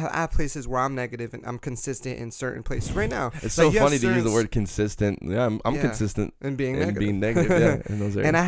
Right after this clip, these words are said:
Speaker 1: have to work, I have to, like, kinda work double, uh, double shifts on those areas and be like, "Man,"
Speaker 2: Of course.
Speaker 1: it's like a, uh, like they said, like, you build trails and you're, you know, when you're walking through the woods consistently or walking through a trail or a path, the
Speaker 2: <clears throat>
Speaker 1: grass kinda dies out and you build that dirt trail
Speaker 2: Mm-hmm.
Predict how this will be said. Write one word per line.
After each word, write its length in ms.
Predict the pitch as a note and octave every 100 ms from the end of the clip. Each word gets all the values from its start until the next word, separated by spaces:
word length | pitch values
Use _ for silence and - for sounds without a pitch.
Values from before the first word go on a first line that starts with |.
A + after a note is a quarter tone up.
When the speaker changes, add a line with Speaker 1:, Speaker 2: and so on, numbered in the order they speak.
| F#3
Speaker 1:
have 120 | E3
to 120 | D#3+
work, 240 | C3 D3+ C#3+
I 60 |
have 100 | C#3
to, 120 | - C#3+
like, 180 | C3
kinda 180 | - C#3
work 240 | B2+ B2+ A2
double, 380 | B2 A#2+ G#2 -
uh, 100 | A#2
double 280 | C3 C3+
shifts 300 | A#2 B2+ A2+
on 100 | A#2
those 160 | A2+ A2
areas 380 | - A2+ A2 A2
and 80 | A2+
be 80 |
like, 120 | A#2 A2+
"Man," 180 | B2
Speaker 2:
Of 60 | C3
course. 300 | F#2 F#2 -
Speaker 1:
it's 160 | C3 -
like 140 | D3
a, 180 | B2+ A#2+
uh, 220 | B2 A2+
like 180 | A#2+ B2+
they 120 | C#3+
said, 240 | C#3 D3 C#3
like, 180 | B2 A2+
you 80 |
build 240 | A#2+ C3+ A#2
trails 380 | - C#3+ C3+ B2
and 140 | A#2+
you're, 80 | A2+
you 140 | C3
know, 100 | C#3+
when 140 | C#3 C3
you're 80 | B2
walking 320 | C3+ C#3 C#3
through 100 | B2+
the 80 | B2+
woods 360 | A#2 C3 B2
consistently 640 | - A#2+ - C3+ - B2+ B2
or 100 | A2+
walking 300 | B2 B2+ B2
through 100 | B2
a 60 |
trail 320 | A#2 - B2+ A#2+
or 100 | A#2
a 60 |
path, 340 | - A#2+ C3 - - - -
the 100 | A#2
Speaker 2:
<clears throat> 100 | A#2+
Speaker 1:
grass 320 | B2 C3 -
kinda 260 | C#3 B2
dies 300 | A2+ A#2+ A#2+
out 220 | A#2+ B2 A#2+
and 80 |
you 80 | A#2
build 240 | G#2 B2 A#2
that 240 | A2 A2+
dirt 240 | A#2 A2+
trail 360 | - D3+ C#3+ D#3
Speaker 2:
Mm-hmm. 240 | G2 G2+